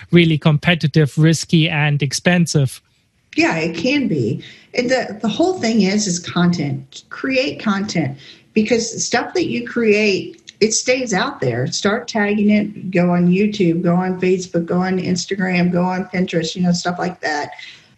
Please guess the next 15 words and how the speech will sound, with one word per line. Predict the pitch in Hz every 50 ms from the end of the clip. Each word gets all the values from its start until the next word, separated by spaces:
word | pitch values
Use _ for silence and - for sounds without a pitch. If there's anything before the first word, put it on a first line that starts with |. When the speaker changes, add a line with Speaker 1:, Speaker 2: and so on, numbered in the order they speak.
| -
Speaker 2:
Um, | - 196 196 185 170 151 - 135 131 - - _ _ _ _ _ _ _ _ _ - - _ _ _ _ _ - - -
content | - - - 226 262 277 269 269 269 - - 185 180 170 165 165 - -
is | 180 - - -
what's | 185 180 175 -
gonna | - 175 165 165
get | 170 170 214 254 - -
you. | - 165 147 131 120 - - - - - - _
So | - - - 214 202 196
if | 190 175
you're | - 185 180 180
building | 175 175 - - 214 247 254 294 262 233
this | 214 185 - -
content | - - - 196 196 202 208 - 208 180 170 170
out, | 165 139 131 131 135 143 - - -
it's, | 175 180 175 175 - - - - -